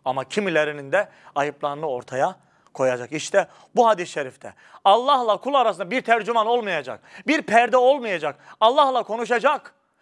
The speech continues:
hesaba kitaba çekilecek. İşte o dehşetli güne hazırlanmamız gerekiyor. İşte o azamet ve kibriya sahibi olan,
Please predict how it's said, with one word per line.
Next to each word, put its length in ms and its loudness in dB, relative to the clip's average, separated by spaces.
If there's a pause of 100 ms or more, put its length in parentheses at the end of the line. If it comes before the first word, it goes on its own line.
(180)
hesaba 420 0
kitaba 340 -6
çekilecek. 460 -14
İşte 200 -10
o 160 -2
dehşetli 440 -2
güne 140 -6
hazırlanmamız 640 -4
gerekiyor. 420 -14 (320)
İşte 300 0
o 160 2
azamet 420 0
ve 120 -4
kibriya 400 0
sahibi 360 -2
olan, 300 -8